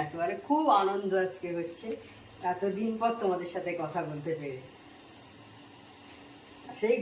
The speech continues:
গত বৃহস্পতিবারের পর আজকে আট দিন পর তোমাদের সাথে কথা বলছি। হয়তো হতে পারে অনেক বড় চ্যানেল নয়, অনেক কিছুই হয়তো নেই, কিন্তু তারপরে দেখো একটা কোথাও কানেকশন তো হয়ে যায় তোমাদের সাথে কথা বলা,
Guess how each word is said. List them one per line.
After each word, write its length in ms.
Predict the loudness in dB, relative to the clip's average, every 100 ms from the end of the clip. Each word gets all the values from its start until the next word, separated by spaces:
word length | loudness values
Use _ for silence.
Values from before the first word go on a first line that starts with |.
| 4
গত 140 | 4 2
বৃহস্পতিবারের 680 | 2 2 2 2 4 4 4
পর 100 | 6 6 4
আজকে 240 | 0 -6 2 4
আট 100 | 4 2
দিন 160 | -2 -2 0
পর 140 | 2 4
তোমাদের 280 | 2 0 0 0
সাথে 180 | 2 2
কথা 180 | 0 -2 -6
বলছি। 200 | -6 -12 -14 -14 -14 -16 -14 -14 -14 -14 -14 -14 -14 -14 -14 -14 2
হয়তো 240 | 6 8 8
হতে 160 | 8 10
পারে 160 | 10 10 8 0 -10 -16 -14 -12 -12 -14 -10 -4
অনেক 160 | -2 0
বড় 120 | 2 2 2
চ্যানেল 260 | 2 4 4
নয়, 160 | 4 2 0
অনেক 160 | -2 -4
কিছুই 320 | -6 -2 2 4
হয়তো 220 | 4 6 4 4
নেই, 160 | 2 -2 -8 -14 -16 -12
কিন্তু 180 | -2 0 6
তারপরে 280 | 6 6 4 2
দেখো 140 | 4 2
একটা 100 | 2
কোথাও 220 | 0 2 0 -2 -10 -16 -2
কানেকশন 420 | 2 4 2 2 4
তো 60 | 6
হয়ে 200 | 6 6
যায় 120 | 4 2
তোমাদের 260 | 2 0 0
সাথে 220 | -2 0 -2 -4 -12 -14 4
কথা 220 | 6 6 4
বলা, 440 | 4 2 2 0